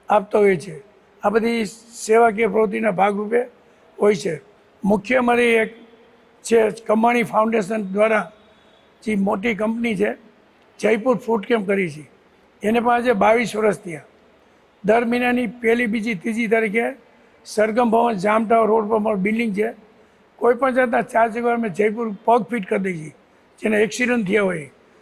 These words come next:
અત્યારે મેં અઢાર હજાર લોકોને હાલતા કરી દીધા છે. એક રૂપિયો ચાર્જ આવે એને પાછું ચા પાણી, નાસ્તો, બહાર ગામના લોકોને જમવાનું પણ આપી છે. એમાં અમે કમાણી ફાર્મ મુખ્ય સેવક ત્યારે અમુક ખર્ચાની જરૂર છે, દર મહિને અમે એક ડોનર ગોતતા હોઈએ છીએ અને નામથી અમે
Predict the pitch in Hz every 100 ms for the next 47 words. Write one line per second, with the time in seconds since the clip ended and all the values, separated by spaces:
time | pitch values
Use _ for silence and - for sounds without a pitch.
0 | _ - 185 247 247 247 214 185 240 247
1 | 247 240 240 240 196 202 214 185 185 175
2 | 160 156 _ _ _ _ _ _ 233 254
3 | 240 240 247 247 226 208 202 233 240 247
4 | 233 208 220 226 240 240 247 247 _ _
5 | _ - 214 - - 214 226 226 240 233
6 | 233 226 160 202 240 247 240 220 208 165
7 | 147 - _ _ _ _ - 226 233 226
8 | 233 226 240 220 226 220 220 233 175 233
9 | 233 202 220 220 202 - _ _ - 220
10 | 233 - 226 240 233 220 233 233 196 233
11 | 226 226 226 220 208 - _ _ _ 214
12 | 226 247 208 226 226 214 214 190 214 202
13 | 202 214 180 214 220